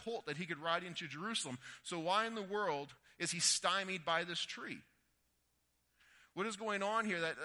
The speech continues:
why couldn't he tell from a distance the tree had no fruit? Why didn't he just do a miracle and turn some leaves into fruit and feed himself and feed the disciples and have a multitude left over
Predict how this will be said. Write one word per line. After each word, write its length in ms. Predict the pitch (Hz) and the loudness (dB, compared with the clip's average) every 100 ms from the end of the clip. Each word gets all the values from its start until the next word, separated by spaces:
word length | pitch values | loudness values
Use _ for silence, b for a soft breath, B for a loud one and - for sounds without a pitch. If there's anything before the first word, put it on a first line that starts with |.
| 147 | -4
why 200 | 170 220 | 2 2
couldn't 240 | 226 233 214 | 2 -4 -4
he 100 | 208 | 0
tell 200 | 220 202 | 2 2
from 160 | 208 | 0
a 40 | 196 | -2
distance 380 | 208 220 202 | 0 0 0
the 80 | 185 | -2
tree 240 | 175 214 202 | -2 -2 0
had 180 | 180 | 0
no 120 | 185 175 | -2 -10
fruit? 320 | - 208 - - _ _ _ _ _ B B - | -10 -12 -14 -18 _ _ _ _ _ B B 2
Why 180 | 185 | 4
didn't 120 | 220 202 | 4 0
he 60 | |
just 220 | 190 175 | -2 -2
do 100 | 180 | -2
a 80 | 190 | -4
miracle 460 | 160 190 220 - 156 | 0 2 2 0 -6
and 80 | 143 | -4
turn 180 | 190 | -2
some 220 | 185 175 147 | -2 -4 -2
leaves 320 | 208 214 160 | 0 0 -4
into 180 | 151 143 | -4 -6
fruit 260 | - 143 | -4 -8
and 120 | 135 | -8
feed 180 | 123 185 | -6 -6
himself 400 | 165 - 196 170 | -4 -2 0 -2
and 80 | 139 | -6
feed 160 | 127 160 | -10 -8
the 60 | |
disciples 520 | 156 139 175 180 160 139 | -6 -2 -2 -2 -4 -4
and 40 | |
have 160 | 143 139 | -4 -4
a 40 | |
multitude 600 | 151 170 185 165 - 165 | -4 -4 -4 -4 -8 -4
left 200 | 156 147 | -4 -4
over 180 | 175 160 | -8 -10